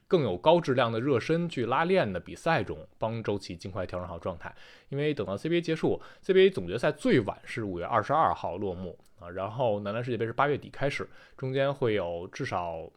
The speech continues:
呃，两个多月啊，将近三个月的时间去备战。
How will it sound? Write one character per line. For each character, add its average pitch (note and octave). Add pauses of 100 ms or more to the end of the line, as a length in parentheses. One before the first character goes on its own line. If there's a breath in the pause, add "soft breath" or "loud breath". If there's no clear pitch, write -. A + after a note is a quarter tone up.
呃， F2
两 E2+
个 E2+
多 D3
月 E3+
啊， E2
将 B2+
近 B2
三 C3
个 B2+
月 B2
的 F#2+
时 G2+
间 B2
去 B2
备 B2
战。 D3+